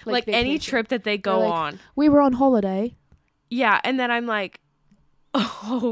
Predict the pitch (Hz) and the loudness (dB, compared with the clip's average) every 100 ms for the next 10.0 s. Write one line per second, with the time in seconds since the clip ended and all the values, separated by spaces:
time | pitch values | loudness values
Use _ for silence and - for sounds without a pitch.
0 | 208 208 185 165 - 208 226 214 208 202 | -4 -6 -6 -8 -8 -10 -8 -10 -6 -4
1 | 170 196 185 180 175 208 - - - - | -4 -6 -10 -8 -8 -10 -16 -20 -20 -14
2 | 226 196 175 190 180 - 185 160 151 - | -10 -10 -12 -14 -14 -12 -12 -12 -12 -18
3 | _ - 202 - 190 190 185 185 190 - | _ -8 -8 -8 -12 -12 -12 -14 -14 -16
4 | - 202 92 220 - - 247 - - _ | -8 -6 -4 -6 -16 -20 -20 -20 -20 _
5 | _ _ _ _ _ - 202 170 185 - | _ _ _ _ _ -6 -2 -2 -4 -14
6 | - - - 208 - _ _ _ _ - | -16 -16 -16 -16 -18 _ _ _ _ -8
7 | 214 196 110 240 240 - _ _ _ _ | -8 -8 -14 -20 -20 -20 _ _ _ _
8 | _ _ _ _ _ _ _ - - - | _ _ _ _ _ _ _ -20 -20 -16
9 | 196 208 220 - 185 175 185 247 254 - | -8 -4 -4 -6 -6 -4 -4 -4 -8 -10